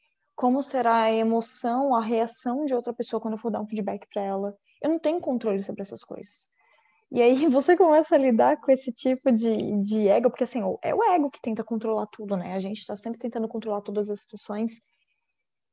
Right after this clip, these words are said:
E, e foi uma das coisas que eu mais aprendi, assim, de que, cara, não, não tem como controlar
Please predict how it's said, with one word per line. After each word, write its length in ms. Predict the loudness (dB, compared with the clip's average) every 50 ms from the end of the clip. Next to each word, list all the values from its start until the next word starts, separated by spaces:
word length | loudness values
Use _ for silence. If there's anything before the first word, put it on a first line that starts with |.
| _ _ _ _ _ _ _ _ -4
E, 760 | -2 0 2 2 2 4 4 4 4 4 2 2 0 -2 -6 _ _ _ _ _ _ _ _ _ _ -6
e 160 | -4 -2 -2
foi 160 | 0 0 0
uma 140 | 0 0 0
das 160 | 0 0 0
coisas 200 | 0 0 0 -2
que 80 | -2 -2
eu 60 | 0
mais 260 | 2 2 2 2 -2
aprendi, 540 | -4 -6 _ -4 -2 0 0 0 0 0 -2
assim, 480 | -2 -4 -6 -8 -8 -6 -6 -6 -6 -8
de 120 | -10 -12
que, 200 | -14 -14 -12 -14
cara, 600 | -12 _ -10 -6 -2 0 2 4 4 4 4 2 2
não, 140 | 2 0 -2
não 360 | -2 -2 0 0 -2 -2 -4
tem 280 | -4 -4 -6 -4 -6
como 320 | -6 -4 -2 0 0 0 -2
controlar 920 | -2 -4 -6 -4 -4 -6 -10 -10 -6 -4 -2 0 0 0 0 -2 -4 -6